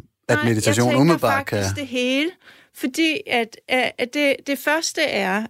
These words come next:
Speaker 2: at vi så lavede forskning, hvor vi så fandt ud af, er der noget, man kan gøre for selv at styrke sit mentale sundhed og forebygge depression? Og så finder vi ud af, det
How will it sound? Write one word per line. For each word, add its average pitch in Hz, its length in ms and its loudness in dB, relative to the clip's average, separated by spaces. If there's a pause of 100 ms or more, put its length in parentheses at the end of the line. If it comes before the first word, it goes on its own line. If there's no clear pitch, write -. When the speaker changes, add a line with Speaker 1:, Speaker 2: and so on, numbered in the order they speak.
Speaker 2:
at 202 180 2
vi 240 100 0
så 269 240 2
lavede 240 260 2
forskning, 233 640 0
hvor 240 120 2
vi 240 120 0
så 277 120 0
fandt 247 300 -2
ud 254 120 2
af, 196 200 0 (100)
er 220 120 4
der 226 160 0
noget, 254 520 4
man 247 140 0
kan 233 300 -6
gøre 214 400 2 (340)
for 277 160 2
selv 311 340 2 (120)
at 254 100 0
styrke 226 480 0
sit 220 220 -2
mentale 214 540 0
sundhed 214 500 0
og 214 120 -4
forebygge 214 540 -2
depression? 196 600 0 (320)
Og 277 100 2
så 302 80 4
finder 285 300 2
vi 277 120 0
ud 311 140 0
af, 247 160 0 (280)
det - 80 2